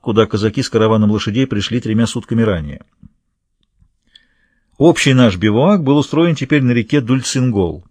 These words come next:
составляющей рукав Найджингола и теряющейся в солончаках.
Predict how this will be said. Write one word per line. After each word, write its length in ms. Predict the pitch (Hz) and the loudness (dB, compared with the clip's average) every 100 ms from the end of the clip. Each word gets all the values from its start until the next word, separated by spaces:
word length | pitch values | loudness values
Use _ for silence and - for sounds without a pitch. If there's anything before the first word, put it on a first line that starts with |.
| _ _ _ _ | _ _ _ _
составляющей 760 | - - 101 98 104 95 107 - | -18 -8 -4 0 0 0 -4 -4
рукав 500 | 107 117 - 90 - | -4 -4 -2 -2 -4
Найджингола 680 | 95 82 95 95 175 180 160 - _ _ _ | -6 -4 -4 -2 0 -2 -4 -12 _ _ _
и 140 | 143 | -16
теряющейся 640 | 147 120 139 143 - 110 107 | -6 -2 0 -2 -4 -8 -8
в 60 | |
солончаках. 640 | 120 110 104 113 85 - | -4 -2 -4 -6 -10 -10